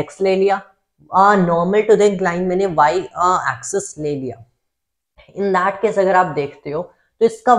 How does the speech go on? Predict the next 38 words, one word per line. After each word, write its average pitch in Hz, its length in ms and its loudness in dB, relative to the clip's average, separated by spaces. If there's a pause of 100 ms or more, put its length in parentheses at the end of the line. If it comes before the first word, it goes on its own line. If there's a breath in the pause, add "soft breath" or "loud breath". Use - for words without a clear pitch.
y 170 220 4
कोऑर्डिनेट 190 640 0 (320)
overall 202 720 2
मोशन 165 400 -2
में 196 200 2
चेंज 170 420 -4
नहीं 151 300 -6
होता 123 240 -10
है, 135 100 -12
मतलब 147 380 -10
इंडिविजुअल 135 600 -6
पॉइंट्स 170 240 -6
पे 185 60 -2
तो 185 220 -2
होगा 196 240 2
ही, 180 100 0
लेकिन - 760 -8
overall 196 640 0
मोशन 165 300 -4
में 202 120 0
y 175 240 2
कोऑर्डिनेट 175 500 -2
चेंज 170 260 -4
नहीं 180 160 -2
हो 151 60 -4
रहा 139 60 -4
है। 135 120 -6
कैसे? 156 360 -8 (640)
आपने 180 300 -2
y 160 300 2
कुछ 185 180 -4
ऐसे 156 380 -2
लिया, 190 320 2 (640)
ऐसे 156 240 -6
ट्रेस 170 360 -4
कर 175 80 2
सकते 175 400 -12
हो, 190 60 -6